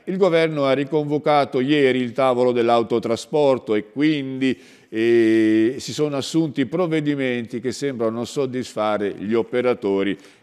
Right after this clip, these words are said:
che, eh, guidano appunto i grandi tir. E poi qui ci, ci fermiamo un attimo, un attimo per considerare questo articolo.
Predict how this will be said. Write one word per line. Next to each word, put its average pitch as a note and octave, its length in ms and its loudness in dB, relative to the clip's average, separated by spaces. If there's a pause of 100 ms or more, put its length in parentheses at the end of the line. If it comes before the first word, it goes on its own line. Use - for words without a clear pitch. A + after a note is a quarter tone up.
che, F2+ 960 -4
eh, F2 60 -6
guidano G#2 600 -2
appunto G2 680 -4
i A2+ 140 -8
grandi F#2+ 540 -4
tir. F#2 360 -2 (460)
E D3+ 140 -4
poi B2+ 520 0 (140)
qui B2 360 -4
ci, C#3 160 -6 (300)
ci D3 140 -6
fermiamo A2 680 -4
un A#2+ 160 -4
attimo, G2+ 640 -6
un C3 140 -10
attimo G2 580 -6
per G2+ 580 -2
considerare G#2+ 880 0
questo A2+ 540 -2
articolo. G2 680 -6